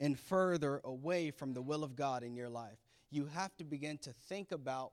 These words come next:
what you're thinking about. Don't let these original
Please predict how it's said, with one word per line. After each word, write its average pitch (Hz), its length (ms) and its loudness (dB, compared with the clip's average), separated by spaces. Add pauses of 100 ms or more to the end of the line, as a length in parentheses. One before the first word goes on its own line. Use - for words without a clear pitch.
what 139 300 -6
you're 131 160 -8
thinking 123 460 -12
about. 95 260 -16 (420)
Don't 165 320 -2
let 180 360 0 (200)
these 151 240 0
original 160 560 -6